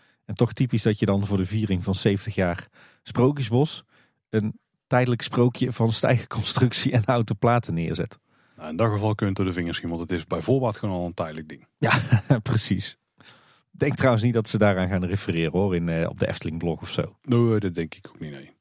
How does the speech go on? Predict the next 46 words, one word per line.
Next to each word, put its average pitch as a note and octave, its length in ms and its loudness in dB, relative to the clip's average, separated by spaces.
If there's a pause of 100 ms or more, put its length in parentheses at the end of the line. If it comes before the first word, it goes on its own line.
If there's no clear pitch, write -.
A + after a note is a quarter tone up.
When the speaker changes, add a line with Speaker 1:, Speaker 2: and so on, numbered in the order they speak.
(140)
Speaker 2:
Overigens C3+ 300 -2
ook D#3+ 100 -2
wel D#3 160 4
goed F3 220 0
nieuws, B2 300 2
want A2+ 280 -2
tijdens A2+ 280 0
de, G#2 200 2
de G2 140 -2
storm B2+ 380 0
die G#2+ 120 2
we G2+ 80 0
recent G2+ 300 -4
hebben F#2 180 0
gehad, F#2 160 0
waren F#2+ 180 2
natuurlijk F#2+ 340 0
al A2 80 -2
die G2+ 120 0
vaandels G2+ 340 0
op F#2 80 -6
de G2 80 -4
parkeerpromenade F2+ 760 -2
gesneuveld. F2 440 -4
Volgens - 200 -14 (100)
mij F#2 60 -2
waren F#2 180 -2
ze F#2+ 60 -2
echt - 260 -10
allemaal G#2+ 420 -2
gesneuveld. F2+ 640 -4
Speaker 1:
Ja. G2 200 2 (300)
Speaker 2:
Maar C3+ 80 2
die B2+ 100 4
zijn B2+ 120 2
inmiddels B2+ 200 0
allemaal A#2 200 2
weer G#2+ 120 2
vervangen F#2+ 340 0
door, E2+ 260 -2
eh, D#2+ 60 -4
nieuwe A#2 200 2
exemplaren. D3 540 0 (200)
Speaker 1:
Ja, G#3+ 240 0
super - 280 0
netjes. A2 380 0